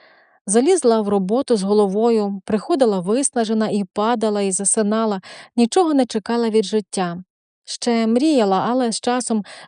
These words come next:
Віталик перестав бути об'єктом тих мрій. Потім вона зустріла Дмитра, і вони почали зустрічатися, смакуючи зустрічами, розмовами,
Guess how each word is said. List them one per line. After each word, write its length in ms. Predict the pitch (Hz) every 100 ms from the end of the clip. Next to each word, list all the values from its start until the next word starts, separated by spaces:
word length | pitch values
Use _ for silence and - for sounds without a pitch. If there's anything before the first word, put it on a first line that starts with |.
| 214
Віталик 480 | 226 269 277 254
перестав 480 | - 233 226 - 247
бути 300 | 214 233 226
об'єктом 680 | 214 190 196 220 233 - 185
тих 300 | - 190 -
мрій. 320 | 208 214 196 180 _ _ _ _ _ _ _
Потім 300 | 370 370 269
вона 280 | 208 202 220
зустріла 500 | 226 208 208 226 226
Дмитра, 560 | 220 220 - 233 254
і 120 | 233 196
вони 240 | 214 277
почали 420 | - - 226 233
зустрічатися, 800 | 220 214 214 214 233 247 226 208
смакуючи 800 | 202 208 196 - 262 262 - 214 - - _ _ 196
зустрічами, 800 | 185 277 - 208 185 180 165 -
розмовами, 840 | - 208 208 202 240 202 165 160